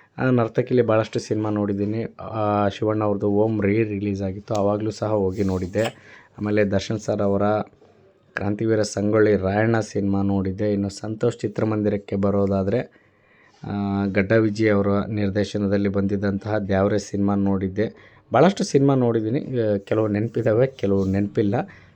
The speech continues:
So ಒಟ್ಟಾರೆಯಾಗಿ ಮೂರು ಸಿನಿಮಾಗಳು ಈ ಮೂರು ಚಿತ್ರಮಂದಿರಗಳಲ್ಲಿ ಪ್ರದರ್ಶನಗೊಳ್ತಾ ಇದೆ.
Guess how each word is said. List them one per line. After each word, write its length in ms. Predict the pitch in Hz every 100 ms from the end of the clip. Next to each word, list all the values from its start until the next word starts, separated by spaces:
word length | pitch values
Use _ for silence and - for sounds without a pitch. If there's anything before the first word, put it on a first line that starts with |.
| -
So 60 | 127
ಒಟ್ಟಾರೆಯಾಗಿ 520 | 123 156 160 147 160
ಮೂರು 320 | 139 123 139
ಸಿನಿಮಾಗಳು 680 | 135 117 117 117 113 123 -
ಈ 140 | 120
ಮೂರು 300 | 110 107 120
ಚಿತ್ರಮಂದಿರಗಳಲ್ಲಿ 920 | 110 107 104 110 107 104 104 104 104 120
ಪ್ರದರ್ಶನಗೊಳ್ತಾ 960 | - 95 95 92 113 101 98 95 98
ಇದೆ. 180 | 95 131